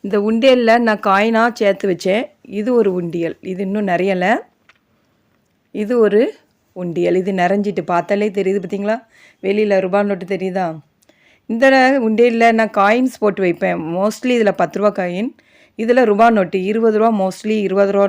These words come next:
நோட்டா போட்டு சே-, வச்சிருக்கேன். அது போக ஐந்நூறுரூவா, நூறுரூவா கொஞ்சம் கொஞ்சம் கிடக்கும். இப்ப கையில வச்சிருக்கேன்ல, இதுல வந்து ஐம்பது ரூபா நோட்டு அதிகமா போடுவேன்.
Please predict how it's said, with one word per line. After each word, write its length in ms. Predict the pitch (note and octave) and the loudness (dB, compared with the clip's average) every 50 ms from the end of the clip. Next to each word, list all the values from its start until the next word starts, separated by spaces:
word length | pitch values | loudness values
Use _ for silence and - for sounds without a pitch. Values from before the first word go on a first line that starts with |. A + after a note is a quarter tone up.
| F#3+ F#3 | 0 -2
நோட்டா 200 | F3 - G#3 G3+ | -2 -2 -2 -2
போட்டு 360 | F3+ F3+ F3+ E3 - G3+ G3+ G3 - | -2 -4 -6 -4 -4 -6 -6 -6 -6
சே-, 240 | F3+ E3+ E3 E3 D#3 | -6 -6 -6 -6 -8
வச்சிருக்கேன். 360 | - F3 D#3+ D#3+ F#3 G#3+ C#4 D4+ _ _ _ _ _ _ | -8 -8 -8 -6 -6 -6 -6 -8 _ _ _ _ _ _
அது 180 | - E3 E3 | -10 -8 -4
போக 260 | E3+ F#3+ F3+ G3+ F#3+ | -4 -4 -2 -2 -4
ஐந்நூறுரூவா, 360 | F#3 F#3 F#3 F#3 F3 F#3 G3 F#3+ | -4 -4 -4 -2 -2 -2 -2 -2
நூறுரூவா 400 | F#3 F3+ F3 F3+ F#3+ G#3 G3+ G3 | -2 -4 -2 0 0 0 0 -2
கொஞ்சம் 240 | - F#3 F3+ F3+ | -4 -6 -6 -6
கொஞ்சம் 220 | F3 F3 F3 F#3+ F3+ | -6 -6 -6 -6 -6
கிடக்கும். 440 | F3 D3+ D#3 D#3 - G3+ C4+ E4+ - _ _ _ _ _ _ | -6 -8 -8 -8 -8 -8 -8 -10 -12 _ _ _ _ _ _
இப்ப 260 | _ _ A#3 A3 A3+ G#3 | _ _ -2 0 2 4
கையில 260 | A3 B3+ C4+ C#4+ C4 | 4 4 4 2 2
வச்சிருக்கேன்ல, 420 | B3+ - A#3+ A3+ - A3+ A3 A3 | 0 -2 -2 -2 0 0 0 0
இதுல 300 | G#3 G#3 G3+ G#3+ A#3 A3+ | 0 0 0 0 0 0
வந்து 260 | G#3+ G#3 G3+ G3+ C4+ | 0 -2 0 0 0
ஐம்பது 360 | C4 G#3 G3+ G3 G3 A3 G#3 G3+ | 2 2 0 0 -2 -2 -2 0
ரூபா 140 | A3 A3+ | 0 0
நோட்டு 300 | A3 G#3 G3 F#3+ F3 G#3 | 0 0 -2 -2 -2 -2
அதிகமா 380 | G3+ F#3+ E3 F3 F3 F#3+ G3+ F#3+ | -2 -2 -2 -4 -4 -4 -6 -6
போடுவேன். 400 | F3 F#3 F3 E3+ F#3 G#3+ B3+ | -4 -6 -6 -4 -4 -6 -6